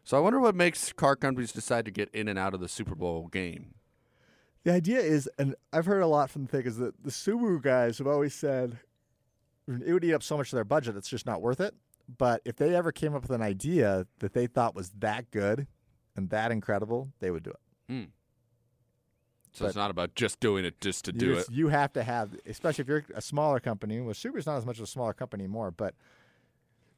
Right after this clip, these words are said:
Speaker 2: they spend as much money sponsoring the Puppy Bowl as they would for one Super Bowl.
Speaker 1: Right.
Speaker 2: Right?
Speaker 1: Yeah.
Speaker 2: The idea is they th-, they own it.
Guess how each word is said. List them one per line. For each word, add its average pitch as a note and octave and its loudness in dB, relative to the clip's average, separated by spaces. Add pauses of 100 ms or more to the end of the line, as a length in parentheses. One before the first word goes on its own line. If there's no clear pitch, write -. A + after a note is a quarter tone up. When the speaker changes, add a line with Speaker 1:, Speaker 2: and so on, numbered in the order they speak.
(720)
Speaker 2:
they C#3+ 2
spend E3+ 0
as A#2+ -4
much C#3 0
money B2+ 2
sponsoring A#2+ -2
the F#2+ 0
Puppy E3+ 2
Bowl G#2+ 2
as G2+ -2
they G#2 2
would G2+ 0
for G#2+ -6
one F#2+ -2
Super F#2+ -6
Bowl. D#2 -6
Speaker 1:
Right. F2+ -2 (1600)
Speaker 2:
Right? G#2+ -4 (160)
Speaker 1:
Yeah. F2+ 0
Speaker 2:
The A2+ -4
idea A2 2
is G#2 -2
they G#2 0
th-, G#2+ -6
they G#2 0
own A2+ 0
it. D#2+ -6